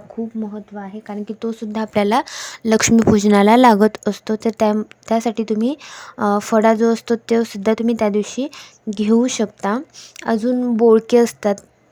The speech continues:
बोळके कोणी त्याला सुगडंसुद्धा म्हणतं, तर, अ, तुम्ही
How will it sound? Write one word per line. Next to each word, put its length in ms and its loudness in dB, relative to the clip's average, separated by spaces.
बोळके 400 2
कोणी 240 2
त्याला 200 4
सुगडंसुद्धा 720 0
म्हणतं, 340 -2
तर, 320 0
अ, 120 -6
तुम्ही 200 -2